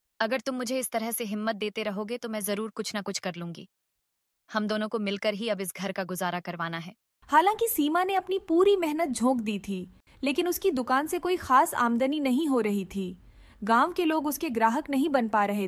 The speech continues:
Speaker 2: थे और कुछ दिन तो ऐसा हुआ कि दुकान में कोई भी नहीं आया। इस हालत से सीमा बहुत परेशान हो गई थी,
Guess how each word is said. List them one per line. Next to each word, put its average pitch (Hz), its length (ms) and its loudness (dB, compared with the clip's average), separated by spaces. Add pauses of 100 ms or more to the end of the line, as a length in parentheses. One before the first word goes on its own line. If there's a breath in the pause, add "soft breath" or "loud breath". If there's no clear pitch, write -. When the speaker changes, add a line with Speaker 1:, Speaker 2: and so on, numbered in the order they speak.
Speaker 2:
थे 185 160 -6 (320 soft breath)
और 285 100 2
कुछ 381 240 0
दिन 359 160 0
तो 381 100 -2
ऐसा 302 280 2
हुआ 302 260 2
कि 359 140 0
दुकान 254 400 0
में 330 120 -4
कोई 294 300 2
भी 294 140 2
नहीं 220 280 0
आया। 180 320 -4 (560 soft breath)
इस 392 180 -2
हालत 311 360 2
से 370 120 -2
सीमा 294 340 0
बहुत 262 320 0
परेशान 247 460 0
हो 247 140 2
गई 202 180 0
थी, 190 280 -4